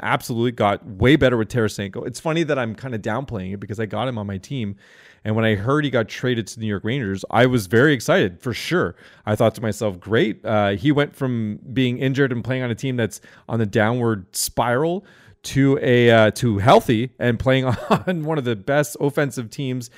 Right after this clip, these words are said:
and on the top line, even strength anyways. Um, so, of course, I'm excited. Like, if they were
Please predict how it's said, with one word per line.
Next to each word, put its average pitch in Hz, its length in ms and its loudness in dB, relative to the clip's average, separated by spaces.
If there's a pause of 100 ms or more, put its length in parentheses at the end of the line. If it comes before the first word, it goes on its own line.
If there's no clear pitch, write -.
(160)
and 123 220 0
on 131 160 0
the 123 80 0
top 139 340 0
line, 120 640 -2
even 160 300 -4
strength 95 320 -6
anyways. 131 480 -4 (320)
Um, 107 500 4
so, 104 280 0
of - 180 -10
course, 208 260 -2
I'm 117 100 -4
excited. 95 460 -6 (340)
Like, 127 160 2
if 151 160 4
they 185 160 6
were 170 520 4